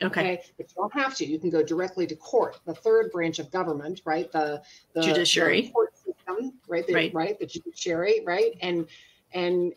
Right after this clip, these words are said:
Speaker 2: and go to them and say, um, you know, schools have a responsibility not just to, um, predict and prevent. They also have the responsibility to, um,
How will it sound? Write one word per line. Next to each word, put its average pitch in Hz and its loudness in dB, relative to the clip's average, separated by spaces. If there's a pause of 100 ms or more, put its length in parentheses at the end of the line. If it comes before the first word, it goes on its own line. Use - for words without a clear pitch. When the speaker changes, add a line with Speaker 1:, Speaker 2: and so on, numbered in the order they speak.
Speaker 2:
and 175 0
go 185 2
to 185 -6
them 180 0 (120)
and 160 0
say, 151 0 (340)
um, 151 0 (240)
you 190 -2
know, 156 2
schools 226 2
have 208 0
a - -6
responsibility 165 0
not 175 -2
just 190 -2 (240)
to, 156 2 (380)
um, 147 -2 (240)
predict 196 -2
and 156 -2
prevent. 180 -2 (260)
They 160 -4
also 190 2
have 156 -2
the 156 -2
responsibility 151 -2
to, 143 2 (460)
um, 151 2